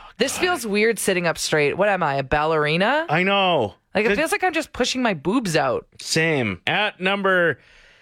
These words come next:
Speaker 2: two for the top seven get hotter tips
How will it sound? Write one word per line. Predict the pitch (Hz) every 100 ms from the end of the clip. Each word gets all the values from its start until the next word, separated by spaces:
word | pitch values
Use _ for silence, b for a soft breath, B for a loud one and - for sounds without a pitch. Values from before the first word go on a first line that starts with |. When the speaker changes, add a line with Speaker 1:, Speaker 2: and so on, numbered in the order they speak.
| b b
Speaker 2:
two | - 247 247 208 135 101
for | - 165 156
the | 139 143 127
top | 110 151 151
seven | - 151 139
get | 131 131
hotter | 117 131 131 123
tips | - 147 180 - -